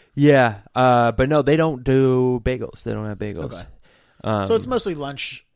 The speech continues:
Speaker 2: lunch stuff
Speaker 1: a
Speaker 2: you're,
Speaker 1: lot of
Speaker 2: you're
Speaker 1: lunch, but
Speaker 2: delivering.
Speaker 1: then you'll do, like, coffee and pastry morning meetings and stuff like that. And they'll use, and that's the other thing about driving around Boston, and it makes it weird for delivering, is, uh, how congested it and difficult it is to get around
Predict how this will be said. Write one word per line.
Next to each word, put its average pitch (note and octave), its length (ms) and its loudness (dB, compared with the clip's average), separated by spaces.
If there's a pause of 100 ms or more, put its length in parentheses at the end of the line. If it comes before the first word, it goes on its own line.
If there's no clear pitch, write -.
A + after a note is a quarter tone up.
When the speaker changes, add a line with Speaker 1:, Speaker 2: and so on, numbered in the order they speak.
Speaker 2:
lunch C#3 260 -10
stuff A#2+ 200 -12
Speaker 1:
a - 40 -8
Speaker 2:
you're, C#3 40 4
Speaker 1:
lot F3+ 160 8
of F3+ 60 2
Speaker 2:
you're - 20 2
Speaker 1:
lunch, E3 220 2
but E3 160 -2
Speaker 2:
delivering. - 0 -
Speaker 1:
then E3 140 0
you'll E3 100 0
do, D#3 180 -2
like, C#3 200 0 (240)
coffee B2+ 320 -4
and G#2 120 -12
pastry G2 520 -10
morning G#2 600 -8
meetings G2+ 500 -12
and G2+ 100 -18
stuff - 240 -14
like G2+ 140 -14
that. F#2+ 300 -14 (520)
And B2 160 -8
they'll B2 160 -2
use, B2 280 -4 (180)
and C#3+ 160 -8
that's F3 180 -6
the D3 80 -4
other C#3 160 -4
thing A2 180 -10
about G#2 200 -6
driving A2 320 -6
around A2+ 240 -10
Boston, A#2 460 -12
and G2+ 160 -12
it G2 60 -14
makes G#2+ 220 -12
it G2 120 -10
weird G#2 320 -8
for G2 440 -10
delivering, G2 540 -10
is, F#2+ 480 -12
uh, F#2 380 -10 (560)
how C3 640 -10
congested A2 540 -8
it G#2+ 160 -8
and G2 320 -12 (280)
difficult A2+ 380 -8
it G#2+ 80 -8
is G2+ 260 -8 (100)
to A2 100 -14
get G#2 220 -10
around G2 560 -10